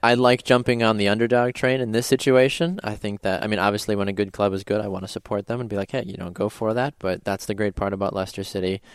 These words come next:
And it does beg the question, though, too, if, you know, there was a, an M L S playoff like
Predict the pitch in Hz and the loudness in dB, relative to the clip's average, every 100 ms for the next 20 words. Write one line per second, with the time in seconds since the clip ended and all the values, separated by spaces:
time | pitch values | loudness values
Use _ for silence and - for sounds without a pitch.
0 | - - 127 131 127 117 117 110 110 110 | -20 -4 2 6 6 6 6 4 0 0
1 | 104 - 104 98 104 101 95 - 92 87 | 0 0 -2 0 0 0 -2 -6 -8 -6
2 | 95 - 104 98 98 95 90 - _ - | -6 0 2 2 0 0 -2 -4 _ -6
3 | 98 98 95 90 - - 95 92 95 - | -4 -2 -4 -6 -10 -6 -4 -4 -6 -8
4 | 95 | -8